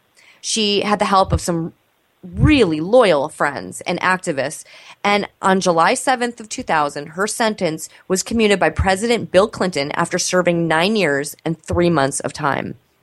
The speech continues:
Now, Amy was now out and back in society. She could have chosen to have never looked back and moved on with her life,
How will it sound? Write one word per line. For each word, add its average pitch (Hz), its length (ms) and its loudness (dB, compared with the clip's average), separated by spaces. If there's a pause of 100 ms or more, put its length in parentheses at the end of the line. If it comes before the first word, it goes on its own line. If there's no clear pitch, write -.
(280)
Now, 147 160 -2
Amy 262 280 6
was 269 200 4
now 226 180 4
out 165 340 2
and 170 140 -6
back 156 240 0
in 175 80 -8
society. 156 640 -6 (320)
She - 140 -4
could 220 120 0
have 285 120 0
chosen 220 460 2
to 190 100 -4
have 156 100 -4
never 190 300 2
looked 240 200 0
back 180 300 2
and 160 140 -8
moved 185 200 0
on 214 160 4
with - 100 4
her 240 100 -4
life, 151 340 -6